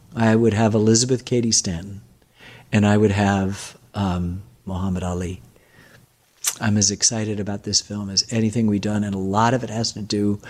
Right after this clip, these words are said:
with that thing about him that you thought you knew, and it's really much more complicated and much more interesting.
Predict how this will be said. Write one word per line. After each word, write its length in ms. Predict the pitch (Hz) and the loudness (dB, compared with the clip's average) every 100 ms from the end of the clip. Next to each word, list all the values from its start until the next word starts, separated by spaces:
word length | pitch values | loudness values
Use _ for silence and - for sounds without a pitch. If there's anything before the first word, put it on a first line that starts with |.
| - - | -16 -4
with 220 | 120 110 - | 0 0 2
that 360 | 113 113 - | 0 0 -6
thing 640 | - - - 131 127 131 - | -18 -8 2 4 4 0 -2
about 420 | 113 101 107 110 | -6 -2 2 2
him 260 | 107 110 110 | 4 4 4
that 160 | 101 | 2
you 120 | 107 104 | 0 -2
thought 340 | - 117 117 | 2 2 4
you 160 | 135 131 | 2 4
knew, 380 | 127 127 143 - - - - _ _ | 4 4 2 -2 -16 -20 -20 _ _
and 160 | 113 107 | 2 4
it's 220 | 101 - | 4 2
really 300 | 104 107 113 | 2 4 4
much 300 | 104 101 - | 4 2 0
more 280 | 113 104 101 | 2 2 2
complicated 640 | - 117 113 107 110 110 101 | 0 -2 0 0 4 4 2
and 160 | 90 | 0
much 240 | 90 90 - | 0 -2 -4
more 160 | 95 - | -8 -8
interesting. 540 | 92 - 90 - 104 | -10 -6 -6 -6 -12